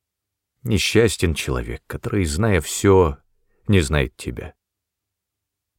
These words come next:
Блажен, кто знает тебя, даже если он не знает ничего другого.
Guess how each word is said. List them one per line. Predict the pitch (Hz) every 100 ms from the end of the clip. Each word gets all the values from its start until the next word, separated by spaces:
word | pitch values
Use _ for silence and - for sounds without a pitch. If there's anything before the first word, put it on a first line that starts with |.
| -
Блажен, | 87 78 78 131 110
кто | -
знает | 95 78 90 104 98
тебя, | - 98 90 95 80 - _ _ _ _ _ _ -
даже | - 107
если | 120 - 113
он | 98
не | 95
знает | 80 95 87 78
ничего | 90 - 76 73
другого. | 67 76 64 - -